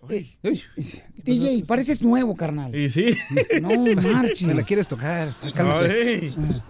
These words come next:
Speaker 3: Ok, mira, lo que está pasando es algo curioso porque está sucediendo en este tiempo. Este tiempo es la gente que quiere votar para las próximas elecciones de noviembre de dos mil veinte. Ahorita es el tiempo para someter esas aplicaciones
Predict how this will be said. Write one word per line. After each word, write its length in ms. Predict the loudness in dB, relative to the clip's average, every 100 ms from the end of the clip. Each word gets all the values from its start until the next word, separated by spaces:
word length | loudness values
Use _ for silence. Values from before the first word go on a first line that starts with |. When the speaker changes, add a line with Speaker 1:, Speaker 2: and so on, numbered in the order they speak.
| -2
Speaker 3:
Ok, 120 | 2
mira, 240 | 2 0 -4 -18 _ -2
lo 80 |
que 80 | 0
está 180 | 0 0
pasando 240 | 2 0
es 60 | 0
algo 200 | -2 0
curioso 440 | 0 2 2 0
porque 180 | -4 -4
está 160 | -2 -4
sucediendo 540 | -2 0 2 0 0
en 80 | 0
este 220 | -2 -2
tiempo. 420 | -4 0 0 2 0
Este 260 | 0 -2
tiempo 360 | -2 -2 0 0
es 60 |
la 100 | 0
gente 260 | 0 -2 -4
que 160 | -6 -6
quiere 400 | -2 0 0 -2 -14 -20 -4
votar 600 | 2 2 0 -2 -2 0
para 200 | -2 0
las 160 | -2 -2
próximas 480 | -2 0 0 0 -2
elecciones 400 | 0 2 2 2
de 200 | 0 0
noviembre 680 | -2 2 4 4 4 2 0
de 40 | 0
dos 140 | 0
mil 140 | 2 2
veinte. 340 | 0 -2 -6 -2
Ahorita 320 | 0 0 0
es 60 | -2
el 120 | -2
tiempo 320 | -2 -2 -2
para 440 | 0 0 0 -2 -4
someter 440 | 0 0 2 2
esas 260 | 0 -2 -4
aplicaciones 640 | -4 -2 -2 0 0 -2